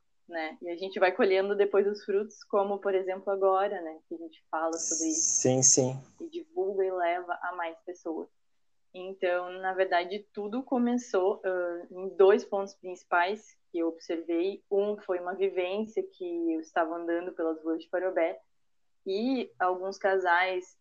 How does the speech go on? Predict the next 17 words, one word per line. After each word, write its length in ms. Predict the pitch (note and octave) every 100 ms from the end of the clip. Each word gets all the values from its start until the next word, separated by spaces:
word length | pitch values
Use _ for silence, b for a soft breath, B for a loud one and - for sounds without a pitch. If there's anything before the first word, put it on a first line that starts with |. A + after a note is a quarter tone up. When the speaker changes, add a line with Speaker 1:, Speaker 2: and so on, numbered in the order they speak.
| -
Speaker 1:
de 160 | F#3+
motociclistas, 960 | F#3+ E4+ - G#3 G3 F#3 G3+ G#3 F#3+ F#3+
turistas, 680 | - G#3+ B3 D4 - - E3 - _ _ _ _
estavam 320 | - G3 F#3+
passando 540 | G#3+ A#3 - B3 C4+ D4+
pelas 500 | G#3+ F#3+ F3 E3+ -
cidades 380 | E3 E3+ E3 F3
aqui 180 | E3+
da 60 | E3
região 680 | E3+ E3 E3+ E3 E3+ A#3 C4+
e 100 | A3
me 140 | A3
abordaram 580 | G3+ A3+ A3+ G#3+ A3+ C4+
na 140 | A#3 G#3+
rua 240 | F#3+ F#3
e 60 | F#3+
perguntaram 800 | G3 G#3 A3 A3 G#3 G#3+ G#3